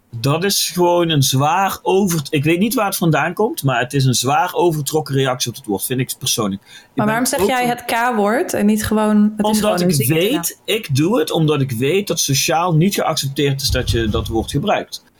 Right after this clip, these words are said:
Speaker 1: Dat is de enigste reden voor mij.
Speaker 2: Maar als iemand dat
Speaker 1: Ik ben
Speaker 2: heeft, dan mag je er toch gewoon over praten. Het is niet een soort Voldemort
Speaker 1: Eens.
Speaker 2: of zo.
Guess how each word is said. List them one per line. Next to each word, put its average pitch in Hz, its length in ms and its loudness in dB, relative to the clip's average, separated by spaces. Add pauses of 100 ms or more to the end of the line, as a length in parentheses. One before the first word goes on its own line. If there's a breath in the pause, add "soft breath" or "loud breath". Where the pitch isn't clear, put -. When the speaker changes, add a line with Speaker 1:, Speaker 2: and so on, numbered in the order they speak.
Speaker 1:
Dat 147 100 0
is 143 60 0
de 165 140 -2
enigste 247 540 0
reden 156 300 0
voor 113 140 0
mij. 95 160 0
Speaker 2:
Maar 247 140 0
als 262 160 0
iemand 294 200 2
dat 269 100 0
Speaker 1:
Ik 185 60 0
ben 262 100 2
Speaker 2:
heeft, 220 340 -2
dan 214 100 2
mag 220 160 0
je - 60 -6
er 220 80 -2
toch 214 140 -2
gewoon 214 220 2
over 208 220 -2
praten. 202 280 -2
Het - 80 -2
is - 60 -2
niet 202 100 4
een 208 60 -2
soort 196 200 0
Voldemort 185 480 0
Speaker 1:
Eens. - 100 -2
Speaker 2:
of - 60 -6
zo. 180 280 0